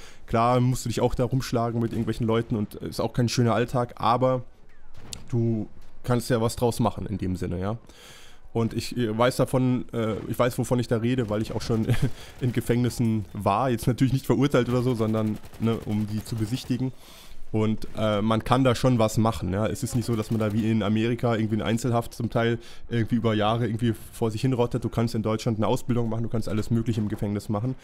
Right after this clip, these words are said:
wenn du halt nicht irgendwie der komplette Vollasi bist, der nur auf Stress, Gewalt und Unterdrückung anderer irgendwie aus bist. Ähm, also man würde da, um die Frage zu beantworten, man würde da genau hinschauen und dann entsprechend,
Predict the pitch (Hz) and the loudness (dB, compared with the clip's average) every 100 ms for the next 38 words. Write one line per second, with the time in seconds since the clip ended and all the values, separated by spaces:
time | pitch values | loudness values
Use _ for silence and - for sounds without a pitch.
0 | - - - 117 123 117 113 127 - 120 | -16 -4 2 4 4 2 2 0 0 0
1 | 117 117 110 117 - 113 120 127 92 123 | 0 0 0 0 0 -2 2 2 2 0
2 | 127 135 127 - 117 123 127 123 117 - | 0 0 0 2 2 4 4 2 2 -2
3 | - - 120 123 120 - - - - - | -8 -2 0 0 -2 -8 -10 -12 -16 -16
4 | - - 120 123 - - 117 110 120 123 | -12 -2 0 -2 -6 -4 2 4 4 2
5 | 113 117 117 - 113 110 127 131 117 123 | 0 0 0 0 2 2 0 0 2 4
6 | 123 92 95 - - - - - - - | 4 2 -2 -6 -8 -8 -10 -12 -14 -18
7 | - - - - - - 117 120 - 139 | -16 -16 -14 -14 -14 -4 -4 -4 0 0
8 | - - 151 147 190 175 156 147 - 135 | 0 0 2 4 6 6 6 4 2 0
9 | 120 - 123 131 117 120 120 123 120 117 | 0 2 2 2 0 0 0 0 2 0
10 | 120 127 117 110 113 131 135 127 131 123 | 2 2 2 2 2 2 0 0 0 0
11 | 127 - - - - - - - - - | 0 -6 -18 -20 -18 -18 -18 -16 -6 0
12 | 117 110 - 110 113 110 - - 107 104 | 0 0 0 2 2 0 -2 -2 0 0
13 | 113 101 - | 0 0 -2